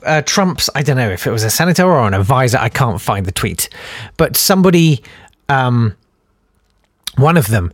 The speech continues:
tweeted the George Orwell quote about this final step was the most essential,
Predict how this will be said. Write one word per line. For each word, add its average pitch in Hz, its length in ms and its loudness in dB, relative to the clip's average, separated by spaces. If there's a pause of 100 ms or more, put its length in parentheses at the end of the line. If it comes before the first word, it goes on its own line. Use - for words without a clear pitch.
(420)
tweeted 139 520 0
the 135 80 0
George 135 380 2
Orwell 117 420 2
quote 107 360 -2
about 92 320 -4
this 120 180 -2
final 117 320 0
step - 420 -4
was 104 360 -2
the 120 200 -2
most 107 300 -2
essential, 101 640 -2